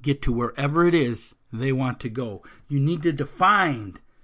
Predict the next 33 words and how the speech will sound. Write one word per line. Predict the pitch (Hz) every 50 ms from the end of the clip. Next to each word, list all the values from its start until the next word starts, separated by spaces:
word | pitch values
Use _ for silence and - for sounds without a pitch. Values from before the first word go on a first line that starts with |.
| _ _ _ _ _ _ _ _ _ _ _ _ _ _
and | - 120 107
focus, | - - - - 185 190 - - - - - - - - - - - -
and | 113 110 120
that's | 139 139 - -
what | 156 139 123 120
goals | 131 143 156 156 139 117 101
are. | 113 98 92 90 - - - - - - - -
Focusing | _ - 156 151 147 - 170 - - 196 185 -
on | 143 139 120 113
what | 127 151 143 - -
you | 143 147
want. | 147 139 127 110 104 110 135 151 139 107 - - - - - - - _ _ _ _ _ _ _ _ _ _ _ _ - -
That | 117 139 143 - -
way, | 139 165 170 156 147 131 120 - _ _ _ _ _ _
you | - 139 135
can | - 143 131
keep | - - 160 147 143
that | 143 139 135
eighty | 143 151 156 151
percent | 135 - 139 - - - 151 151 147
of | 127
the | 123
negativity | 120 127 135 143 147 131 135 127 - - 160 143 135 127 123 - - -
out | 123 160 156 139
of | 135 117
your | 123 123 123
mind, | 123 131 143 143 151 135 117 107 104 95 - - _ _ _ _ _ _
and | - 123 139
you | 139
can | - - 127 117
work | 123 151 151 143 139
on | 127 123 120
that | 117 110 -